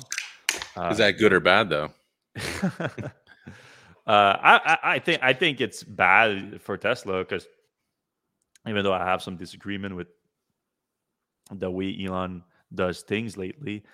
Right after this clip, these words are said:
Speaker 2: I think his impact on Tesla is still a massively positive one. So I think all the time he spends, and, and I, I, I think it's also true, like, what he says, that I don't know, a lot of people don't believe it, but I, I, I do believe that he spends a lot of times on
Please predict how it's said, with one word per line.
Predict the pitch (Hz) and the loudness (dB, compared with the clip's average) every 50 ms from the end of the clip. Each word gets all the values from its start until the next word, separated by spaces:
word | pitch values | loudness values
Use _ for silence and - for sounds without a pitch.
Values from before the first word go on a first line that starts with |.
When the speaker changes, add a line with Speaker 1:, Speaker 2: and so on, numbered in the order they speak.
| _ _ _ | _ _ _
Speaker 2:
I | - 95 90 | -12 -12 -10
think | - - 98 92 87 - | -6 -6 -6 -6 -6 -14
his | - 98 95 87 - | -12 -12 -12 -10 -10
impact | 95 90 87 - - 98 95 - | -12 -14 -12 -6 -6 -6 -6 -6
on | 98 92 | -10 -16
Tesla | - - 87 - - 101 | -14 -14 -14 -12 -10 -12
is | 92 - | -12 -12
still | - - 95 92 | -12 -12 -12 -12
a | 87 87 87 - _ _ _ 180 _ - 92 | -12 -14 -16 -20 _ _ _ -20 _ -16 -14
massively | 90 90 95 92 - - 95 87 90 92 90 | -12 -10 -10 -12 -10 -12 -14 -12 -12 -14 -12
positive | - - - - 98 95 92 - - - - | -10 -8 -6 -6 -6 -8 -10 -14 -16 -16 -14
one. | - 98 95 - - | -14 -14 -14 -14 -16
So | - - - 58 - - _ _ _ _ _ _ _ _ - - | -18 -18 -18 -18 -18 -20 _ _ _ _ _ _ _ _ -16 -16
I | 90 | -12
think | - 90 90 92 92 | -10 -10 -10 -10 -8
all | - 90 90 | -6 -6 -4
the | 90 87 | -4 -4
time | - 92 92 90 90 | -4 -6 -6 -6 -8
he | 90 | -10
spends, | 87 - - - 98 95 98 98 92 92 | -12 -14 -10 -8 -6 -6 -6 -6 -8 -10
and, | 90 - - - - - | -10 -12 -12 -18 -8 -4
and | - 113 117 | -2 -2 -2
I, | - 113 117 - - | -2 -4 -6 -2 0
I, | 107 107 - 107 101 | 0 0 2 2 0
I | 104 | 0
think | - - 190 330 285 | 2 0 -2 0 0
it's | 214 - | 0 2
also | 101 101 98 - 107 95 | 2 2 2 0 -4 -6
true, | - - - 107 127 131 | -6 -8 -10 -6 -4 -4
like, | 98 92 85 - | -4 -4 -6 -4
what | - 98 98 | -6 -6 -6
he | 95 | -6
says, | 85 - 107 95 | -6 -4 -4 -4
that | 92 87 - | -4 -6 -6
I | 95 | -6
don't | 92 92 | -6 -4
know, | 95 92 92 | -4 -4 -2
a | 92 | -2
lot | 92 92 | -2 -4
of | 90 | -4
people | - 92 - 101 | -6 -8 -8 -6
don't | 95 90 92 | -8 -8 -8
believe | 92 95 95 120 117 104 | -6 -6 -6 -6 -4 -6
it, | 107 90 85 | -8 -8 -8
but | 95 95 _ _ _ _ _ - | -14 -14 _ _ _ _ _ -6
I, | - 98 95 | -2 -2 -2
I, | - - 92 95 101 | 0 0 -2 -2 0
I | 101 98 | -2 -4
do | 87 92 107 120 | -4 -4 -4 -2
believe | 120 107 98 101 107 95 | 0 0 0 0 -2 -2
that | 92 90 87 _ | -4 -6 -8 _
he | - 101 90 | -16 -16 -16
spends | - - - 98 98 87 | -16 -10 -8 -6 -6 -6
a | 90 87 | -4 -2
lot | 87 90 90 | -2 -2 -2
of | 90 - | -2 -4
times | - 90 92 92 87 87 | -6 -6 -4 -4 -6 -8
on | 92 | -10